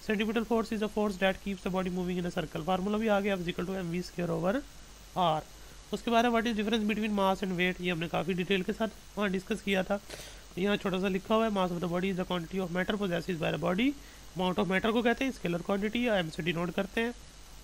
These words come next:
change नहीं होता with the place, केजी में मेजर करते हैं। Weight जो है वो force के बराबर है जिसकी वजह से earth आपको attract करती है किसी भी body को अपने center की तरफ, वो इसका weight होता है। और vector quantity है, डब्ल्यू से denote करते हैं, W is equal to M G।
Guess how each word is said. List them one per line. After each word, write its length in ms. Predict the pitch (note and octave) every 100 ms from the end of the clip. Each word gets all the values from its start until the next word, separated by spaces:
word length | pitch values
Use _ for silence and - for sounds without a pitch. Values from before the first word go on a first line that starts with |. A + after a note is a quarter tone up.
| - - -
change 220 | - G#3 F3+
नहीं 200 | G3 B3+
होता 220 | A#3+ A3+
with 140 | G#3+
the 60 | G3
place, 240 | - G3 G3+ - - - -
केजी 220 | A3+ A3
में 100 | F#3
मेजर 280 | D#3 D#3 -
करते 280 | E3+ D#3 -
हैं। 80 | F3 D#3+
Weight 360 | G#3 B3 B3
जो 120 | A3 A3
है 100 | G#3
वो 180 | G#3 A3 G#3+ - - -
force 200 | G#3 G#3+
के 100 | B3+
बराबर 260 | A#3 A3+ A#3+
है 80 |
जिसकी 280 | F#3+ F3+ -
वजह 140 | F#3 F#3
से 120 | F#3+
earth 220 | F3+ F3+
आपको 200 | F3+ F3+
attract 300 | E3+ F#3+ -
करती 240 | A3+ G#3 A#3
है 60 |
किसी 180 | G#3 F#3
भी 100 | G3
body 260 | F3+ F3 F#3
को 140 | G3
अपने 180 | F#3 F#3
center 340 | F#3+ D#3+ -
की 80 | G#3
तरफ, 180 | G#3+ G#3+
वो 120 | F3+
इसका 180 | E3 F3
weight 220 | E3+ G3
होता 220 | A#3 A#3+
है। 60 | B3+
और 560 | - - - - -
vector 240 | F3+ - A3+
quantity 420 | B3 A#3 A#3 B3+
है, 100 | C4+ - - - - - - - - - G3+
डब्ल्यू 260 | F#3 A3+
से 120 | A#3
denote 300 | G#3+ E3+ E3+
करते 280 | D3+ F#3 -
हैं, 60 | A3+
W 180 | F3 E3
is 60 |
equal 180 | F3 F#3+
to 80 | G#3
M 200 | G#3 G#3+
G। 140 | F3